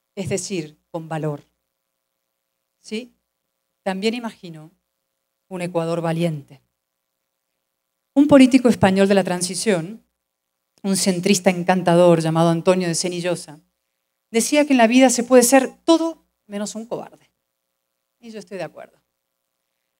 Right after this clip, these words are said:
La valentía es una cualidad imprescindible para la política y también para la vida misma, y hoy lo es más que nunca.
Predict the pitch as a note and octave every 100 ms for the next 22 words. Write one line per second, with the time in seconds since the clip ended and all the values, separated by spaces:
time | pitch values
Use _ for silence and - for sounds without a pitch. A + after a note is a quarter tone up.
0 | _ G#3+ G#3 G#3+ A3 G#3 B3+ B3+ B3 A#3
1 | A3 G#3 G#3+ A3 A3 - G#3 G#3 G3+ G3
2 | G#3+ G#3+ G#3 G3 F3+ F3 F3 F#3+ F#3 G3
3 | G3 F#3 F3+ F3 F#3 F#3 F3+ E3 D#3+ E3
4 | D#3+ E3+ - - C3+ _ _ _ _ G3+
5 | G3 G3 F3 E3 E3 - D#3 D3+ C#3 B2+